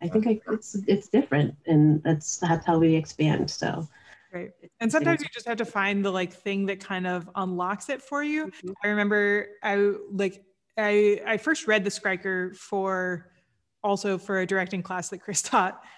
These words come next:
Speaker 2: Chris teaches good directing classes if you ever get a tan-, chance to take them. I took it, I think, four times. I was, I read The Skriker and I was like, "This is great. Uh,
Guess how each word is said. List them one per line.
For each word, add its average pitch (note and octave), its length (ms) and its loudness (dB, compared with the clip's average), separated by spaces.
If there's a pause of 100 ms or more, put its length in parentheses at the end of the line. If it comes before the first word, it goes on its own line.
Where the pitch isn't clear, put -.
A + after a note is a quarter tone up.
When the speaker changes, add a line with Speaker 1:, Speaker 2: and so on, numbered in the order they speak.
(140)
Speaker 2:
Chris C4 180 -2
teaches B3 320 -2
good G#3+ 160 2
directing G#3 500 -2
classes F#3 500 -8
if F3 160 -12
you F#3 80 -4
ever F3 140 -6
get F3+ 140 -6
a F3 40 -6
tan-, F3+ 360 -12
chance F3+ 260 -8
to - 80 -20
take G#3+ 240 -8
them. E3+ 280 -8
I F3+ 80 -6
took F3+ 180 -10
it, F3+ 280 -8
I F#3 80 -6
think, F3+ 200 -8
four A3 220 -8
times. B3 400 -12 (800)
I G#3 160 2
was, G3+ 240 4
I G3+ 140 2
read G#3+ 280 2
The C#4 60 0
Skriker G3 560 -2
and F#3 100 -2
I F#3 80 0
was F3 100 -4
like, F3 140 -4
"This B3 140 -2
is G3+ 120 -2
great. F3+ 300 -2 (400)
Uh, F3+ 480 -4